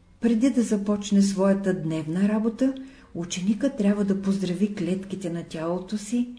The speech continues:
като започне от клетките на мозъка, на очите,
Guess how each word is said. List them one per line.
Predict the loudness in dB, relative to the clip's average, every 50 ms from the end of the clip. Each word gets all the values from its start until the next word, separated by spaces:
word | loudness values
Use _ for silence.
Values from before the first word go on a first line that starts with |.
| -18 -20 -20 -20 -20 _ _ -6
като | -6 -4 -2 -2
започне | 0 0 0 0 0 -2 -2 -2 2 2 2 2
от | 2 0
клетките | -4 -6 -4 -4 -6 -6 -8 -12 -10 -8 -6
на | -6 -6 -4
мозъка, | -4 -2 -2 -2 -2 -4 -4 -4 -4 -4 -6 -6 -10 -20 -20 _ _ _ _ _ _ _ 0
на | 4 6 8 8
очите, | 6 4 2 -2 -4 -6 -6 -8 -14 -14 -16